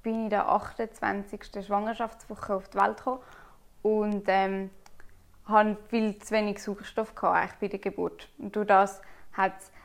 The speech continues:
eine Hirnschädigung gegeben und ich kann jetzt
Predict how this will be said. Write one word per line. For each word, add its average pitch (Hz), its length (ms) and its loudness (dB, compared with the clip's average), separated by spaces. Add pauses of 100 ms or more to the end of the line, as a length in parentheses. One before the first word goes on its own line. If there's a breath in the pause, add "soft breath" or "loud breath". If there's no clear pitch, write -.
eine 208 140 2
Hirnschädigung 294 720 8
gegeben 254 340 6 (240)
und 233 160 0
ich 233 120 0
kann 214 300 0
jetzt - 360 -8